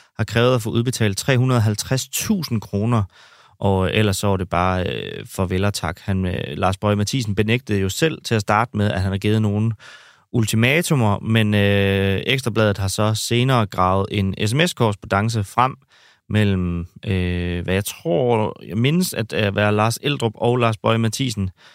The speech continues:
Øh, men i hvert fald, øh, en fra, øh, fra ledelsestoppen og Lars Boje Mathiesen, hvor Lars Boje Mathiesen skriver, at der er altså grænser for, hvad han vil finde sig i. Så måske der alligevel var en lille smule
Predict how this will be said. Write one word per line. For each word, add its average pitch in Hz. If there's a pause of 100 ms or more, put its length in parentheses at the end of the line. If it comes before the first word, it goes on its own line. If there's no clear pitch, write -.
(260)
Øh, 107
men 113
i -
hvert 127
fald, 123
øh, 104
en 110
fra, 90
øh, 87
fra 98
ledelsestoppen 131
og 101
Lars 104
Boje 107
Mathiesen, 107
hvor 101
Lars 98
Boje 101
Mathiesen 101
skriver, 110
at 85
der 90
er 90
altså 85
grænser 120
for, 95 (100)
hvad 98
han 90
vil 92
finde 117
sig -
i. -
Så -
måske 131
der 104
alligevel 110
var 98 (380)
en 110
lille 147
smule 92